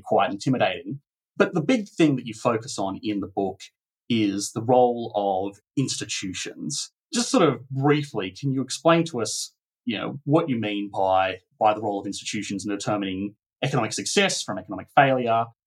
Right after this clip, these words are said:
um, and how that sort of applies to, you know, our modern economies, but also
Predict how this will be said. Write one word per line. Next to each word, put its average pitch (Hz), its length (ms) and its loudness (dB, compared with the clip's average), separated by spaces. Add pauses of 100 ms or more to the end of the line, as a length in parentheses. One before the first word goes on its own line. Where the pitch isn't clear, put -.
(140)
um, 92 340 2
and 98 320 -8
how 113 200 2
that - 160 -6
sort 98 140 -10
of 90 100 -12
applies 101 480 0
to, 104 80 -8
you 92 720 -10
know, 85 60 0
our 90 160 2
modern 160 240 4
economies, 127 480 -2
but 95 100 -14
also 90 360 -8